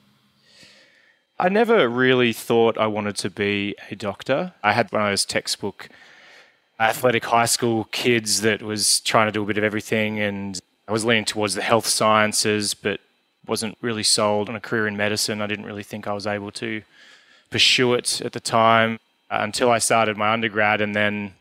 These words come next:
started reading about the postgraduate medical programs a lot of universities now offer around Australia. And that kind of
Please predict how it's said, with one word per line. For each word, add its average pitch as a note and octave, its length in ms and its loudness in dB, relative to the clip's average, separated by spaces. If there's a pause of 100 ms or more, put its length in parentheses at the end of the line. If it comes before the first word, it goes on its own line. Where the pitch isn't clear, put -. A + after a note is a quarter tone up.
(300)
started G#2 360 0
reading G#2 240 -2
about G2+ 240 2
the G#2 40 -8
postgraduate G#2 600 -4
medical G#2+ 260 -8
programs G#2 540 -2
a G#2 40 -8
lot G#2 140 -4
of G2 80 -6
universities G#2 560 -4
now G2+ 160 -2
offer G#2 240 -4
around G2+ 240 -2
Australia. G2+ 720 -2 (760)
And - 200 -2
that D#3 100 2
kind C#3 180 2
of A2+ 140 0